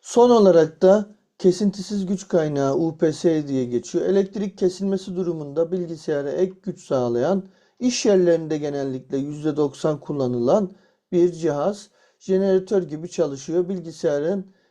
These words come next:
kapanmasını engelliyor elektrik kesintisi durumunda ama çok az kullanılıyor arkadaşlar. Genel olarak donanımlar böyle. Yazacak yerimiz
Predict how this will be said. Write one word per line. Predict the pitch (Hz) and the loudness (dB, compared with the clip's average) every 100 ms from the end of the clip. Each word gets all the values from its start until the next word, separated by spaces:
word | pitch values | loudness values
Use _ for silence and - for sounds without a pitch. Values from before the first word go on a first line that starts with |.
| _ | _
kapanmasını | 170 180 165 156 143 151 147 | -6 -2 -2 -2 -6 -6 -6
engelliyor | 170 156 139 135 135 | -4 -2 -2 0 0
elektrik | 135 135 151 156 | -2 -6 -12 -8
kesintisi | - 135 131 120 170 151 | -6 -6 -8 -10 -10 -4
durumunda | 139 131 123 113 151 | -2 0 0 2 2
ama | 156 147 - | 2 -2 0
çok | 180 160 131 | 2 2 -2
az | 139 - | -6 -6
kullanılıyor | 139 123 120 117 110 113 | -6 -2 -2 -2 -4 -4
arkadaşlar. | 110 - 117 120 - 175 175 - _ _ _ _ _ | -6 -6 -6 -4 4 4 4 -4 _ _ _ _ _
Genel | - 196 196 | 2 4 6
olarak | 175 165 160 | 6 4 4
donanımlar | 180 170 165 156 139 120 110 | 2 4 2 0 -2 -2 0
böyle. | 156 185 175 185 180 _ _ _ _ _ _ _ _ _ _ _ _ _ _ _ _ | 4 4 6 4 0 _ _ _ _ _ _ _ _ _ _ _ _ _ _ _ _
Yazacak | 165 156 156 156 156 - 151 | -6 -2 -2 0 -2 -4 -4
yerimiz | 143 135 120 - - | -2 -2 -6 -10 -20